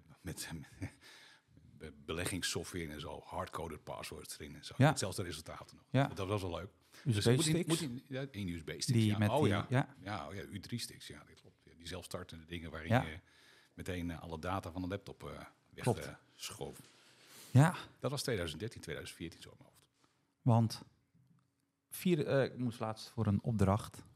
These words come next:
Speaker 2: voor een, eh, request for proposal, R F P, moest ik, ehm,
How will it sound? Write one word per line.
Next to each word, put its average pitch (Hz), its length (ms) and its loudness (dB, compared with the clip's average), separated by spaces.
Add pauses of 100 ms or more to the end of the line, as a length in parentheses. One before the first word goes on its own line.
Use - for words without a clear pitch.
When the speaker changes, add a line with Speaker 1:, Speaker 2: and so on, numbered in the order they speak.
Speaker 2:
voor 95 100 2
een, 92 180 4
eh, 87 240 2
request - 500 -2
for - 160 -10
proposal, - 640 -8
R 131 100 0
F - 80 -16
P, 123 200 2
moest 110 280 -2
ik, 107 200 -4
ehm, 101 400 0